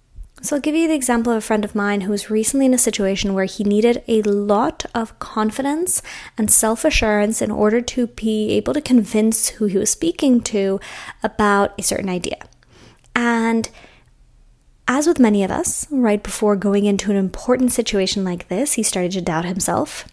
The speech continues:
So he started to ask, "Am I cut out for this? Am I the right person for this? Do I even want this?" And in reality, those are all very good questions. And those are all reflections that would be useful.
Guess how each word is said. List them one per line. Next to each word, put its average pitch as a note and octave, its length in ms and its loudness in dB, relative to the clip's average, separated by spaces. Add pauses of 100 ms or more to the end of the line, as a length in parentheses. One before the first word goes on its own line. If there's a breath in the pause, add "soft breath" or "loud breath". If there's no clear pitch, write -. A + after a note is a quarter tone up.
(720)
So A#3+ 160 4
he A3 40 6
started G#3+ 260 2
to A3+ 180 -8
ask, G#3 360 0 (320 loud breath)
"Am G3+ 120 0
I F#3 80 0
cut A3+ 160 -2
out D#4 180 0
for D#4 100 0
this? C#4+ 380 4
Am A3 80 -2
I G#3+ 100 -4
the G3 80 -4
right F#3 220 -8
person D4 420 -4
for C4+ 140 -8
this? C4 460 0 (100)
Do A3 140 -4
I G#3 80 -2
even G3 340 -4
want D4 320 0
this?" C4 460 0 (580 loud breath)
And B3+ 240 0
in C4+ 160 0
reality, D4+ 460 0
those E4+ 260 2
are G4 180 2
all C4 300 2
very A3 300 2
good A3 180 0
questions. - 640 -6 (500 loud breath)
And A3+ 100 2
those A#3+ 200 6
are B3+ 160 0
all G#3+ 180 2
reflections A3 640 0
that G#3+ 160 -4
would D#4 160 0
be C4+ 100 4
useful. - 520 -4